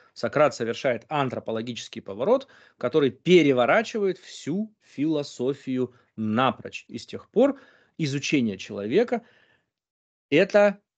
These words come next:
философия как таковая, это антология как таковая. И отдельное, отдельное философское течение, философская антропология, оно здесь довольно странно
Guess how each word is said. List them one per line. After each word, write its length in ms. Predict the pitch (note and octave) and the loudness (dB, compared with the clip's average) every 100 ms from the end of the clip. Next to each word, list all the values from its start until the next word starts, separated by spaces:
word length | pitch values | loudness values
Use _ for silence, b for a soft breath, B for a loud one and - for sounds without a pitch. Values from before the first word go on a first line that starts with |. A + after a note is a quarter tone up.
| _ _ | _ _
философия 1000 | - D#3 G3 F#3+ - D3 E3 F3 E3+ | -4 2 2 0 2 2 2 0 0
как 520 | E3+ - B2+ C#3+ - _ - | 0 -2 0 0 -2 _ -6
таковая, 540 | B2+ C#3 C3 A#2+ G2+ | -2 0 2 2 2
это 380 | G#2+ B2+ B2 - | -2 -2 -2 -4
антология 1160 | C#3+ E3 F#3 F3 D#3+ E3 C#3 D3+ E3 C3+ B2+ A#2 | -2 2 2 2 4 4 4 4 4 2 2 2
как 240 | B2 C3 | 0 -2
таковая. 680 | - B2+ C3 C3 B2 G2+ - - | -2 -2 2 4 2 0 -6 -8
И 340 | D3+ C3+ - b b | -2 -2 -4 b b
отдельное, 1120 | C#3+ D3 B2+ A#2+ C#3+ G3 E3+ C3+ A#2+ G#2 F#2+ - - | -2 -2 -2 -8 -2 2 4 2 -2 -4 -10 -14 -8
отдельное 1000 | C#3+ C3+ A#2+ C3 F#3 F3+ D3 C3 A#2 G#2+ | -6 -6 -10 -4 2 4 4 0 -2 -4
философское 1000 | - C3+ C3+ C3+ - F3 C#3+ - - A#2 | -6 -4 -2 -4 -2 0 0 -2 -6 -6
течение, 800 | - B2 - E3 E3 C#3 A2 G2+ | -6 -10 -6 -2 0 0 -2 -4
философская 600 | - B2 B2+ D#3 C#3 B2+ | -6 -4 -2 -2 -2 -4
антропология, 800 | A2+ A#2 - A#2+ D#3 A3+ F3+ C#3+ | -4 -4 -2 2 4 4 4 0
оно 300 | C#3 B2 E3+ | 0 -2 -2
здесь 220 | C3+ C#3+ | -2 -6
довольно 400 | A#2+ A#2+ C#3 B2+ | -2 2 4 2
странно 680 | B2 - B2 B2 G2+ F#2 - | 0 -4 -2 -2 -2 -8 -14